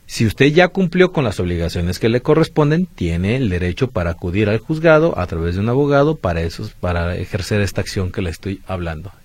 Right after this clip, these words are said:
En la inteligencia de que si le falta por ahí de cumplir ciertos pagos, etcétera, no sé, le falta el diez por ciento, usted puede consignarlo ante el propio juzgado para efecto de decir, "Yo ya cumplí con todo lo que me corresponde, ahora te exijo a ti darme la escritura".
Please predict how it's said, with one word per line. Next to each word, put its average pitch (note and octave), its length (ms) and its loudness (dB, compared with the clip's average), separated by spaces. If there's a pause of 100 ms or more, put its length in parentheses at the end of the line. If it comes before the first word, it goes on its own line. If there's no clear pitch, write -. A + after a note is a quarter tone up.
(120)
En C#3 160 -2
la E3 80 0
inteligencia E3+ 880 0 (400)
de G2 120 -4
que F#2 100 -8
si G2+ 140 -4
le F2 100 -4
falta E3+ 480 2
por D3+ 180 4
ahí D#3 240 6
de D#3 120 2
cumplir C3 500 0 (160)
ciertos G#2+ 400 -4
pagos, C3+ 480 2
etcétera, G2+ 380 -4
no F2 120 -6
sé, F2 100 -8
le E2 100 -8
falta G2+ 200 -4
el A#2 80 2
diez A#2 140 2
por B2+ 160 -4
ciento, B2 360 -2
usted A2 240 -6
puede C#3 440 2 (100)
consignarlo A#2+ 720 2
ante A2 160 -2
el - 60 -4
propio B2+ 260 -2
juzgado E3+ 480 4 (460)
para G#2+ 160 2
efecto G#2+ 320 -2
de G#2+ 80 6
decir, G2+ 220 0
"Yo A2+ 100 4
ya A2 100 6
cumplí A#2 280 0
con C3 180 2
todo D3+ 100 4
lo E3+ 100 2
que E3+ 100 0
me F3 100 2
corresponde, G3 580 4
ahora B2 240 6
te A#2+ 120 2
exijo A2+ 280 0
a A2 60 2
ti - 340 4
darme F#2 340 2
la E2+ 100 0
escritura". - 520 -8